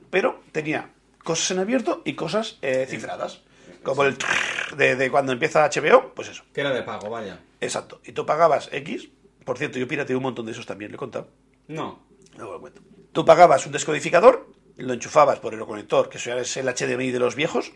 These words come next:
Speaker 2: Sí.
Speaker 1: a la tele, y cuando se saltaba la señal de inhibición, el cacharro te lo corregía
Speaker 2: Y
Speaker 1: y,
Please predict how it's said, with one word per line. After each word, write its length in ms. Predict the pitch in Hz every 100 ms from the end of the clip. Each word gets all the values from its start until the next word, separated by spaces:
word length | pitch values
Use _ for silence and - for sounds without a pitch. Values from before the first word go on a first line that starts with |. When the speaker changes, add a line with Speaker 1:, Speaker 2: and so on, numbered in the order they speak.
| _
Speaker 2:
Sí. 300 | - 117 185 - _ _ -
Speaker 1:
a 80 |
la 120 | 147 156
tele, 300 | 233 277 277
y 80 | 147
cuando 520 | 135 143 135 139 - _ _ _
se 200 | - 147
saltaba 320 | 131 123 160 151
la 80 | 160
señal 400 | 170 185 160 113
de 100 | 107
inhibición, 640 | 107 113 117 175 214 254 -
el 100 | 131
cacharro 340 | 143 - 113
te 80 | 120
lo 80 | 127
corregía 540 | 147 151 - 233 - - _ _ _
Speaker 2:
Y 40 |
Speaker 1:
y, 20 | _